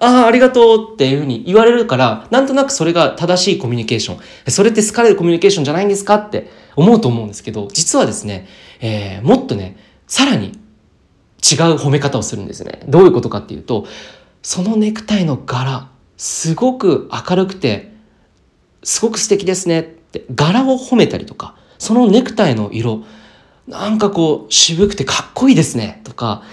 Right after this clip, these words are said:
そういうふうにそのもの自体を褒めるわけなんです。その人に、が似合ってるかどうかよりも、そのものを褒めたり、その、それもの、そのものが、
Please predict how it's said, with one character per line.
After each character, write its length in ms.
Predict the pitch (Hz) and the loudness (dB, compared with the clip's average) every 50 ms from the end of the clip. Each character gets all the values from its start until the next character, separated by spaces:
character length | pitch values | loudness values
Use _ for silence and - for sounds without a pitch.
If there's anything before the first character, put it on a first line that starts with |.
| - - - | -20 -20 -16
そ 160 | - - 311 | 0 2 4
う 20 | 349 | 4
い 40 | 330 | 6
う 20 | |
ふ 40 | 349 | 4
う 40 | 359 | 4
に 160 | 233 123 - | 2 0 -2
そ 100 | - - | -4 -8
の 140 | 139 135 135 - | -8 -10 -10 -8
も 200 | 151 156 175 208 | -4 0 2 2
の 200 | 262 339 359 359 | 2 2 0 0
自 220 | - 156 - 269 - | -2 -2 -2 0 0
体 220 | 349 311 208 120 | 0 2 2 2
を 100 | 101 92 | 0 -2
褒 140 | 98 - 127 | -4 -4 0
め 140 | 120 135 131 | 0 0 0
る 40 | |
わ 80 | 101 92 | 0 -4
け 80 | - - | -8 -14
な 60 | - | -18
ん 40 | - | -18
で 60 | - | -18
す。 200 | - - - _ _ _ | -20 -20 -20 _ _ _
そ 140 | - - 247 | -4 -2 -2
の 180 | 311 339 - - - | -2 -2 -6 -10 -12
人 280 | - - - - 302 233 | -12 -6 -2 0 2 2
に、 200 | 139 110 - - - - - - _ _ _ | 2 0 -4 -8 -14 -20 -20 -20 _ _ _
が 120 | - 135 131 | -2 0 2
似 140 | 123 139 180 | 2 4 2
合 60 | 208 | 2
っ 20 | |
て 100 | 202 - | 2 0
る 60 | 127 | -4
か 100 | - 117 | -4 -2
ど 120 | 110 147 160 | 0 0 0
う 60 | - | 0
か 80 | - 104 | 0 -2
よ 100 | 123 131 | -2 -2
り 80 | 110 | 0
も、 240 | 104 131 127 - - - - - | -2 -2 -4 -4 -6 -12 -16 -14
そ 180 | - - 233 | -8 -4 -2
の 240 | 240 269 269 269 - - | -2 -2 -4 -6 -8 -6
も 180 | 135 143 175 208 | -2 2 2 2
の 160 | 269 311 262 | 4 4 2
を 200 | - - - - | 0 0 -4 -6
褒 120 | - 160 | -4 -2
め 100 | 135 120 | -2 -2
た 100 | - - | -2 -6
り、 160 | 92 - - - _ _ _ _ | -10 -14 -16 -18 _ _ _ _
そ 160 | - - 220 | -6 -2 0
の、 260 | 240 254 214 - - - | 0 2 0 -2 -4 -6
そ 180 | - - - 240 | -6 -4 -2 0
れ 140 | 269 269 | 0 2
も 160 | 226 254 254 262 | 2 2 2 2
の、 180 | 269 254 220 | 2 0 -2
そ 140 | - - 214 | -2 0 0
の 80 | 240 247 | 2 2
も 100 | 262 269 | 2 2
の 80 | 285 | 2
が、 220 | 262 160 - - | 2 0 0 -2